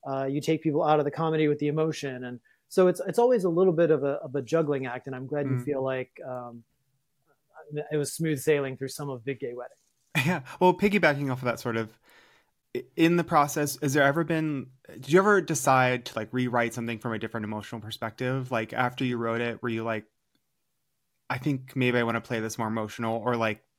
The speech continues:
Speaker 2: "I'm thinking of this in a more comedic way"?
Speaker 1: Hmm. That's a great question.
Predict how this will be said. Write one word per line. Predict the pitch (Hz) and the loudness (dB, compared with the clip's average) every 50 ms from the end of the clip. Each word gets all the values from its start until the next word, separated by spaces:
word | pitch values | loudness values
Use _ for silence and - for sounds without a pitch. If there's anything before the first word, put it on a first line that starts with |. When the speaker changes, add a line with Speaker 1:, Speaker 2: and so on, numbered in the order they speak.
| _ _ _ _ - | _ _ _ _ 0
Speaker 2:
"I'm | 123 127 120 123 | 0 0 0 0
thinking | 127 147 139 - 139 131 | -2 -4 -2 -2 -2 -2
of | 123 | 0
this | 120 117 120 | -2 -2 -4
in | 131 113 | -4 -4
a | 107 | -4
more | 107 104 101 | -4 -6 -6
comedic | - 110 107 107 107 110 107 - | -6 -8 -6 -6 -6 -6 -6 -8
way"? | 110 113 117 - _ _ _ _ _ _ _ _ - | -8 -10 -10 -12 _ _ _ _ _ _ _ _ -6
Speaker 1:
Hmm. | 175 175 165 151 139 127 117 107 _ _ _ _ - _ _ _ _ _ _ _ _ _ _ | -4 -4 -4 -4 -6 -8 -12 -16 _ _ _ _ -20 _ _ _ _ _ _ _ _ _ _
That's | - 208 208 247 | -8 -6 -2 -2
a | 233 | 0
great | 185 185 175 - | 2 2 0 2
question. | - 165 165 - - 156 143 135 147 | 0 -2 -2 -2 -4 -4 -6 -6 -8